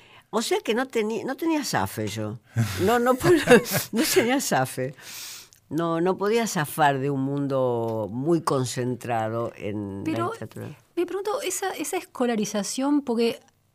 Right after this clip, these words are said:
Speaker 2: hoy por lo menos está muy instalada la idea de que la escolarización mata la creatividad, mata el deseo, el deseo por una,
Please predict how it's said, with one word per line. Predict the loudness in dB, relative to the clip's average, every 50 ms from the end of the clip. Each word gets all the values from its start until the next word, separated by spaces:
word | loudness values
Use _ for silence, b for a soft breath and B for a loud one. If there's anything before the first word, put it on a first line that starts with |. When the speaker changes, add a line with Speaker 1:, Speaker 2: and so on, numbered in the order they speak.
| _ _ _ _ 2
Speaker 2:
hoy | 2 4 4
por | 2 2 0
lo | 2 2
menos | 2 2 2 0 0
está | 0 -2 -2
muy | 0 0 0 0
instalada | -2 -2 -2 0 2 2 4 2
la | 2 2
idea | 0 -2 -2 0 0 2 2 2 2 0
de | 0 -2 -4 -4
que | -4 -4 -4 -2
la | -2 -2 -4 -4
escolarización | -6 -6 -6 -6 -4 -4 -4 -4 -4 -4 -2 0 0
mata | 2 2 2 0 0 -2 -2
la | -4 -4 -4
creatividad, | -4 -4 -4 -4 -4 -2 -2 0 0 0 2 2 0 0 0
mata | 0 -2 -2 -2 -4 -4
el | -6 -4
deseo, | -6 -6 -4 0 2 2 4 4 4 4 2 2 0
el | -2 -4
deseo | -6 -6 -4 -2 -2 -2 -2
por | -2 -4 -6 -4 -4 -2
una, | -2 0 0 0 0 -2 -4 -6